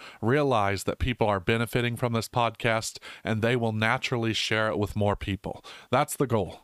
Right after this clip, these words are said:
is, is to get more people to hear this good news, uh, that we share, that, 'cause I want everyone to be able to keep good things on their mind so we can impact them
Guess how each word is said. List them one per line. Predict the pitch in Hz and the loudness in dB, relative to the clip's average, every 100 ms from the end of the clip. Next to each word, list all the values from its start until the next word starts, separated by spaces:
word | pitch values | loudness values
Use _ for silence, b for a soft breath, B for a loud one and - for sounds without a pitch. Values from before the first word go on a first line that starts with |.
| - | -4
is, | 113 101 - - | -2 0 -4 -4
is | 90 104 - | -2 0 0
to | 110 | -2
get | 123 123 | -2 0
more | 123 147 | 2 0
people | - 143 - 139 | 0 -4 0 -2
to | - 117 | 0 -2
hear | 101 135 131 98 98 - B B | 0 0 2 2 0 -2 B B
this | - 127 - | 0 0 0
good | 113 117 117 | 0 2 2
news, | 110 107 95 95 - - B B - | 2 2 2 0 -2 -6 B B 0
uh, | 101 | 2
that | 101 98 | 2 2
we | 113 | 0
share, | - - 113 98 95 - B B | 0 2 2 4 0 -4 B B
that, | 107 110 - 107 | 0 0 0 -4
'cause | - 123 110 - | 0 0 0 2
I | 143 | 2
want | 151 135 - | 2 0 2
everyone | 127 123 113 110 | 0 2 0 0
to | |
be | 104 110 | 0 0
able | 104 | 0
to | 98 | -2
keep | 117 107 | -4 -4
good | - 113 | 0 0
things | - 110 107 101 | 2 0 2 0
on | 101 | 2
their | 98 | 2
mind | 95 107 110 113 | 2 2 2 0
so | - 104 | -2 -2
we | 104 | 0
can | 104 - | -2 0
impact | 117 113 120 107 - - | 0 2 2 2 0 0
them | 110 107 98 | 2 2 0